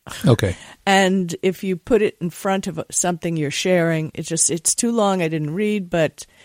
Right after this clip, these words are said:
Speaker 2: here's what it's about, so you can go ahead and read it if you want." So, Elon announced that a tweet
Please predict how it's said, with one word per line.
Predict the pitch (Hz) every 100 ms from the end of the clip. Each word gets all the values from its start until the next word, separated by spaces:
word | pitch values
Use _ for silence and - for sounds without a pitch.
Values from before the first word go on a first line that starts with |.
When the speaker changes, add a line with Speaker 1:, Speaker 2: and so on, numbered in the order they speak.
| - -
Speaker 2:
here's | 214 220 185
what | 180
it's | 165 -
about, | - 208 214 -
so | - 190 175 165 -
you | 135 151 185 262 330
can | - 262
go | 226 214
ahead | 190 180 185 180
and | - 151 147 123
read | 151 165
it | 165 -
if | 254 247 - -
you | 302 302
want." | 262 233 147 151 - - _ _ _ _ _ _ _ _ _ _ _ _ _
So, | - - 220 196 170 131 151 - - - - - 165
Elon | 214 320 349 359
announced | 330 226 143 - - - - - _ _ _ _ _ _ _ 139
that | 156 175 - 160
a |
tweet | 156 - 254 320 180 _